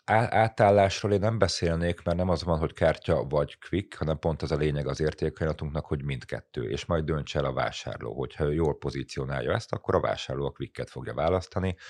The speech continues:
és neki ez érdekel, hiszen így olcsóbb, és ezzel jobban jár. Tehát, ö, ami dolga van, hogyha például mi ügyfelünk, akkor szól nekünk, hogy szeretne quicket is elfogadni, és másnaptól működik. Tehát e-, e-, ez nem egy nagy ördögrakat ma már azzal a technológiával, amivel mi kijöttünk a piacra.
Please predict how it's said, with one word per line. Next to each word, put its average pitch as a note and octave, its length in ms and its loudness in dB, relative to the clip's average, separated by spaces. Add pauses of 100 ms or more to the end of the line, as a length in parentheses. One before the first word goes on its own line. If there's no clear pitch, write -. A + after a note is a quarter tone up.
(140)
és - 160 -10
neki D#2 240 -2
ez C#2+ 120 -2
érdekel, C2+ 460 -2
hiszen C#2+ 340 -4
így C#2+ 120 -2 (120)
olcsóbb, C#2 540 -4
és C#2 180 -4
ezzel C2 300 -4
jobban A#1+ 420 -6
jár. - 280 -8 (500)
Tehát, D2 240 -2
ö, D2+ 300 4 (280)
ami E2 200 0
dolga D#2+ 360 4
van, D#2+ 220 4
hogyha D#2+ 280 -2
például C2+ 320 -2
mi C#2+ 120 -4
ügyfelünk, E2+ 500 -2
akkor D#2 240 -2
szól C2+ 220 -2
nekünk, C2+ 280 -8
hogy C2 100 -6
szeretne B1+ 320 -6
quicket - 340 -10
is - 140 -10
elfogadni, B1 460 -6
és - 140 -8
másnaptól - 480 -6
működik. - 500 -12 (420)
Tehát - 320 -2
e-, D2 60 -4
e-, C2+ 140 -4
ez C2+ 80 -6
nem C#2 160 -4
egy B1 140 -4
nagy B1+ 140 -8
ördögrakat B1+ 640 -6
ma C2 100 -10
már C#2+ 280 -4
azzal B1+ 260 -6
a - 40 -8
technológiával, B1 640 -10
amivel B1+ 320 -12
mi C2 80 -12
kijöttünk - 480 -14
a - 60 -10
piacra. - 480 -12